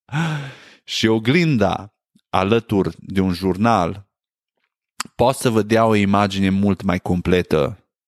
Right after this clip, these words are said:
a voastră, a ta, decât, uh, poate doar una dintre ele să o facă, de una singură. Pentru mine e un proces foarte plăcut, pe care îl fac de obicei seara,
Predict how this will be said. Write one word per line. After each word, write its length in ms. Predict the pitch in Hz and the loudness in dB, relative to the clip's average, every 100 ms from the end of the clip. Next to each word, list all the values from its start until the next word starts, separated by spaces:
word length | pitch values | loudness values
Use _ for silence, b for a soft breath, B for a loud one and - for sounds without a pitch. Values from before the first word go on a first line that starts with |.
| _ _ | _ _
a 180 | - 85 | -2 0
voastră, 720 | 85 76 - - - - _ _ _ _ _ _ _ _ | 0 -2 -4 -6 -6 -12 _ _ _ _ _ _ _ _
a 160 | - 90 | -6 -4
ta, 520 | - 85 - - _ _ | -2 -4 -4 -12 _ _
decât, 560 | - 87 - - - 92 | -4 -4 0 -2 -2 0
uh, 480 | 87 82 78 87 107 _ _ _ _ _ _ _ _ _ _ _ _ _ _ _ _ | 2 4 2 -2 -10 _ _ _ _ _ _ _ _ _ _ _ _ _ _ _ _
poate 260 | 92 87 85 | -2 -2 0
doar 160 | 85 | 0
una 220 | 82 78 | 0 -2
dintre 300 | 69 69 - | -4 -6 -2
ele 140 | 71 67 | -2 -2
să 140 | - | -6
o 60 | - | -6
facă, 520 | - - - 117 _ _ _ _ _ _ | -6 -12 -14 -20 _ _ _ _ _ _
de 160 | 101 | -4
una 180 | 82 67 | -4 -4
singură. 560 | - - - - - _ | -8 -12 -12 -16 -20 _
Pentru 260 | - 127 127 | -2 0 0
mine 220 | 143 143 | 2 2
e 60 | 131 | 2
un 80 | 120 | 2
proces 880 | 117 110 123 113 - - - - _ _ _ _ _ _ _ _ | 0 2 0 0 -4 -10 -12 -16 _ _ _ _ _ _ _ _
foarte 360 | - 104 - | -4 -2 -2
plăcut, 560 | 92 95 - 117 - - | -4 -4 -2 -2 -2 -8
pe 160 | - 98 | -6 -2
care 240 | 107 101 | 0 2
îl 80 | 95 | 0
fac 280 | - 104 101 | 0 -2 -2
de 100 | 95 | -2
obicei 300 | 95 - 92 | -2 -2 -4
seara, 680 | - 104 107 113 117 117 | 0 2 2 0 -2 -8